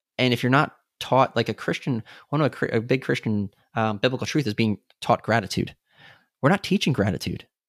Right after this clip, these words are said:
Kid, if you don't know what to be thankful for and you don't have, it's a lot easier to tear it down. Um, and, and then we've seen this other part, right? Like, all throughout the country has been endless lawlessness.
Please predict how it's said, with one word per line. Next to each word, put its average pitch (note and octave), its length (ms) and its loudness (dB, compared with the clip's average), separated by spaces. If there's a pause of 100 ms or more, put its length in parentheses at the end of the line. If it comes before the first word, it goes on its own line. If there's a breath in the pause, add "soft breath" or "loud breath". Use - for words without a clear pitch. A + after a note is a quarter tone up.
(340)
Kid, - 240 0
if C3 140 0
you C3 80 2
don't D#3 140 4
know C3+ 280 4 (300 soft breath)
what C3 180 2
to - 80 -10
be A2+ 120 0
thankful B2 340 0
for D#3+ 180 0
and C#3 80 2
you A2+ 60 0
don't A#2+ 160 0
have, B2 240 0 (800)
it's - 140 -4
a A#2+ 40 0
lot B2+ 140 2
easier B2 280 2
to - 120 -6
tear A#2+ 140 6
it F#2 60 0
down. A#2 320 2 (840 soft breath)
Um, G#2 460 2 (1000)
and, B2 120 2
and B2 220 2
then C#3+ 80 4
we've C#3+ 140 0
seen D3+ 160 0
this C#3+ 120 0
other F#3 160 -2
part, G2 160 -4
right? G#2+ 240 -6
Like, A2 240 -4
all B2+ 160 4
throughout D3+ 200 0
the - 40 -4
country D#3 220 2
has A#2+ 60 0
been - 120 0
endless B2+ 280 0
lawlessness. A2 840 2